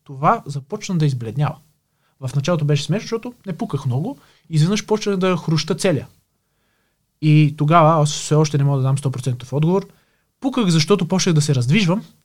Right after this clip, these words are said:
или почна да ми прави впечатление, всяко едно движение почнах да го мисля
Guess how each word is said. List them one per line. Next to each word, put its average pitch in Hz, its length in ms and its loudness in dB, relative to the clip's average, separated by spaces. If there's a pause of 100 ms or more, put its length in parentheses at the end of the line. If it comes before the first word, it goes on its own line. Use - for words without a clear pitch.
(300)
или 147 200 0
почна 240 400 -2
да 196 100 0
ми 175 200 0
прави 202 260 2
впечатление, 156 1000 0 (300)
всяко 170 380 -2
едно 160 160 4
движение 139 480 2
почнах 147 280 0
да 127 100 -2
го 120 100 -2
мисля 147 480 -2